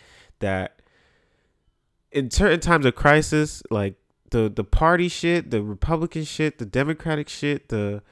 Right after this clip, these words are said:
independent shit, the libertarian shit, whatever shit you subscribe to has to go out the window when it comes to motherfuckers getting in the ground.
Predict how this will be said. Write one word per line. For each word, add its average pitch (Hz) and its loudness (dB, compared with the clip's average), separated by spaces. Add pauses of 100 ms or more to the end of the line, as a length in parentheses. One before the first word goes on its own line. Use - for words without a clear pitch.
(320)
independent 143 0
shit, - -4
the 113 -6
libertarian 147 0
shit, 113 -2
whatever 156 0
shit - -4
you 123 -6
subscribe 135 0
to 95 -4 (500)
has 160 0
to 143 -4
go 127 2
out 131 0
the 113 -2
window 107 -2
when 98 -6
it 104 -8
comes 123 -6
to 101 -4 (240)
motherfuckers 113 -4
getting 98 0
in 110 -8
the 107 -8
ground. 98 -10